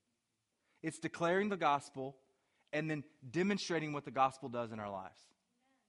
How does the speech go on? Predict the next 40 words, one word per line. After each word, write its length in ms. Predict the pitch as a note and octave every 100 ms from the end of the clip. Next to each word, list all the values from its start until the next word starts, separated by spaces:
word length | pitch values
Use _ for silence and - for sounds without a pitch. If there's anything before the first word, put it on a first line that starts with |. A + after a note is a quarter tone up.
| _ _ C3+
Okay? 200 | D3+ F#3+ - - _ _ _ _ _ _ _ -
It's 160 | E3 G3
a 40 |
dichotomy 600 | F#3 F#3 - G3+ G3+ G3
that 120 | F#3
is 140 | E3+ D#3
never 540 | F3 G3 A3+ A#3 A3
meant 220 | G3 F3+
to 80 | D#3
happen. 360 | C#3+ C#3 - A2 _ _ _ _ -
They 100 | D#3
go 220 | F3 G#3
together. 300 | G#3+ G3+ F3+
They've 160 | E3
always 380 | D#3+ E3 G3+ G3
gone 220 | E3 D#3
together. 280 | B2+ A#2+ A2 - _ -
Look 260 | D#3+ G#3 C4
at 80 |
the 80 | A#3+
life 320 | G#3+ F3+ F#3+
of 100 | G3+
Jesus. 560 | D#3+ A3+ B3 D#3 B2 - _ _
He 100 | -
met 200 | F#3 F#3
the 80 | F#3
needs 260 | E3+ G3+ F3+
of 60 |
the 80 | E3+
marginalized 720 | D#3+ E3 F#3 E3+ F#3 F3+ F3+ D#3
and 80 |
the 60 | C#3+
broken 400 | C3 D#3 E3+ E3
as 180 | D3 C#3
he 80 | C#3
declared 420 | B2+ - D3 D#3
the 60 |
gospel 500 | C3 B2+ C3 - C#3
with 160 | B2 A2+
power, 400 | - A2 A2 G#2+